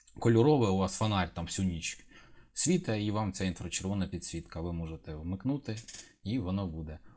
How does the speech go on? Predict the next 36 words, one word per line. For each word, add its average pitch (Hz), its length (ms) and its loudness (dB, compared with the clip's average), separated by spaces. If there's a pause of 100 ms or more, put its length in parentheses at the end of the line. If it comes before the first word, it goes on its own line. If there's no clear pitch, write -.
Умний — 170 340 6
це 123 140 2
той 131 200 2
же 113 140 4
режим, 135 340 2
тільки 113 240 -4
чутливість 113 580 2
там 95 140 2
міняється 95 540 2
в 78 40 -4
залежності 87 600 -2
від 87 140 -2
освітлення, 90 520 -2
і 80 40 -6
теж 104 280 -4
можна 82 320 -4
його 80 220 -8 (380)
поставити. 78 600 -6 (260)
І 104 80 -6
К-фільтр 110 500 0
переключення — 107 720 0
це 135 140 -4
просто 110 340 -2
затримка 101 540 0
в 90 60 -4
секундах 95 640 0
від 87 180 -4
того, 87 220 -2
коли 90 200 -4
міняється 85 440 -4
освітлення, 92 520 -2
наскільки 87 480 -4
там 85 320 -4
довго 92 360 0
камера 87 440 -2
буде, 82 300 -6